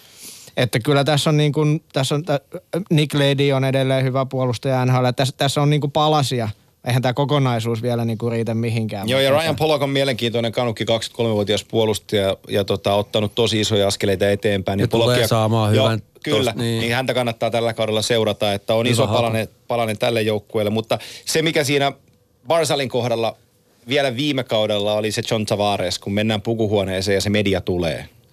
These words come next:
Speaker 2: Mm. Niin se oli J T, joka tu-, kertoi ja kantoi sitä viittaa.
Speaker 1: No,
Speaker 2: Ja
Speaker 1: mut mulla on kyllä tähän, anteeksi, jos saa keskeyttää, niin juuri täm-,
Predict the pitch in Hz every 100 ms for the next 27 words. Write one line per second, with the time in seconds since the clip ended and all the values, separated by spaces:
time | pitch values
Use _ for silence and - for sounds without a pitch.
0 | - - 127 110 113 107 120 123 113 120
1 | 113 107 107 101 - _ _ _ _ -
2 | 123 - 123 110 110 104 101 _ _ -
3 | 120 104 113 113 117 104 110 123 160 -
4 | 214 226 208 196 208 202 190 165 185 175
5 | 160 175 175 170 185 - 143 - 139 143
6 | - - 220 190 147 156